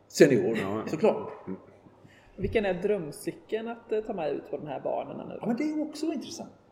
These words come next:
Speaker 1: faktiskt.
Speaker 3: Spelar ingen roll.
Speaker 1: Ja, lite så. Sen, sen så har jag ett jävligt kul projekt. Jag har köpt en halv, jag har köpt motorn. Och så finns det ett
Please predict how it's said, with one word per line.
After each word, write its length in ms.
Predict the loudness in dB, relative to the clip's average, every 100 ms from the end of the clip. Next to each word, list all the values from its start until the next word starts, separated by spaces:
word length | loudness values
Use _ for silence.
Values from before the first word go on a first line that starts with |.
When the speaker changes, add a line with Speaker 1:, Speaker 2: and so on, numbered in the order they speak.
| _ -6
Speaker 1:
faktiskt. 440 | -6 -6 -12 -14 -18 -20 -20 _ -10
Speaker 3:
Spelar 180 | -8 -8
ingen 160 | -8
roll. 120 | -10 -8
Speaker 1:
Ja, 80 | -2
lite 420 | 0 0 -4 -8
så. 120 | -12 -14 -16 -18 -20 -6
Sen, 180 | -4
sen 180 | -4 -6
så 120 | -8
har 400 | -8 2 4 4
jag 140 | 2 -4
ett 120 | -2
jävligt 320 | -4 -4 -8
kul 260 | -4 -4 -2
projekt. 480 | -4 -4 -8 -12 -20 -20 -20 -20 _ -20 _ _ _ _ _ _ _ -20 _ _ _ _ -20 -20 _ _ _ _ _
Jag 100 | -6
har 160 | 0 -2
köpt 340 | 0 -2 -2
en 80 | -10
halv, 440 | -8 -6 -2 -2 -4 -4
jag 80 |
har 60 | -4
köpt 200 | -4 -6
motorn. 520 | -6 -6 -4 -6 -6 -14 -20 _ -20 _
Och 80 | -16
så 100 | -14
finns 300 | -8 -6 -2
det 220 | 0 0
ett 160 | -2 -6